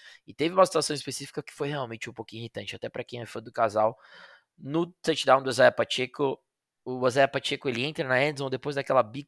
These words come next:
run dele, ele vai fazer a dancinha do Pacheco que a gente tá acostumado, cortam ele pra mostrar a Taylor Swift.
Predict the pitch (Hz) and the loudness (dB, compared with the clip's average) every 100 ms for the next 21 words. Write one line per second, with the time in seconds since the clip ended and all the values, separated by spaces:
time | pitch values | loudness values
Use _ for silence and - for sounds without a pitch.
0 | - 135 135 123 127 147 151 147 135 131 | -6 -2 -2 -2 -2 -2 -2 -4 -4 0
1 | 139 165 165 156 147 147 127 151 151 143 | 2 2 0 -2 -2 -2 -6 -6 -8 -6
2 | 143 - 139 139 135 131 131 131 - 135 | -6 -4 -6 -6 -10 -8 -4 -4 -4 2
3 | 139 143 _ _ _ _ 151 151 - 135 | 2 2 _ _ _ _ 8 8 6 0
4 | 131 131 - 131 127 - 123 127 123 - | 2 0 0 -2 -2 -2 -2 -4 -8 -8
5 | 110 - - | -8 -10 -20